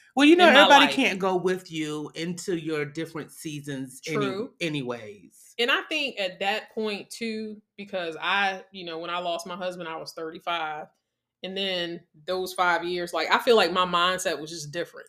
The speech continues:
Speaker 1: Absolutely.
Speaker 2: And I was no longer part of the married club.
Speaker 1: Yeah.
Speaker 2: You know, so all my friends were still married. I still
Speaker 1: Yeah.
Speaker 2: had a whole bunch of married friends. And
Speaker 1: They probably didn't know what to do with you.
Speaker 2: Correct. They didn't know what to do. And I just felt like I was at a different point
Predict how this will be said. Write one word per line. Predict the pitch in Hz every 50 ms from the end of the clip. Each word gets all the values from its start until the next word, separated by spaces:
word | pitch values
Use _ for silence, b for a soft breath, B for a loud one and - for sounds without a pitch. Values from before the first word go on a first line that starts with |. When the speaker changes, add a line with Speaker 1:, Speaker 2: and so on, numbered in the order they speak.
| _ _
Speaker 1:
Absolutely. | - 262 311 302 - 294 262 269 311 339 277 208 165 151 202
Speaker 2:
And | 190 185 180 175 - -
I | 160 185
was | 202 208 196
no | 208 202 196
longer | 202 202 202 208 208 208 214
part | 214 233 214 208 208
of | 208 202
the | 220
married | 226 220 220 202 190 180 165 160 -
club. | - 180 180 160 151 147 151 151 165 170 - _ _ _
Speaker 1:
Yeah. | - 214 214 202
Speaker 2:
You | 175
know, | 165 160 185 180 175 175 175
so | - - 180 170
all | 135 160 180 208 220
my | 214 185
friends | 185 - - 220 285 359 302 208 214 208
were | 190 196 202
still | - - 208 196 196 196 196 208 202 - -
married. | 214 202 214 285 370 339 - - - - -
I | 208 226 226
still | 208 185 170 165 160
Speaker 1:
Yeah. | 160
Speaker 2:
had | 190 180 180
a | 175 175
whole | 196 185 185
bunch | 190 190 190 -
of | 180
married | 180 185 185 185 185 165 -
friends. | - 208 233 240 190 - 240 - - -
And | 180 175 170 170 165 165 170 - -
Speaker 1:
They | 196 220
probably | 220 240 214 190
didn't | 160 160 160 156
know | 147
what | 143 147 151 147
to | - 151
do | 135 143 135
with | 131 131 - -
you. | 127 - - - - - _
Speaker 2:
Correct. | - 262 202 180 160 - 156 - - _ _
They | - 269
didn't | 247 196 175 165
know | 160 165
what | 160 156 143
to | 151
do. | 143 156 156 165 180 _ _ _ b b b b b b _
And | 226 233
I | 262 277
just | 262 254 - -
felt | 262 254 240
like | 233 226 214 170
I | 202 214
was | 220 220 196
at | 196 190 190
a | 185
different | 175 165 170 170 - 190 175 175 170 - - _ _ _ _ _ _ _
point | - 269 262 220 127 - -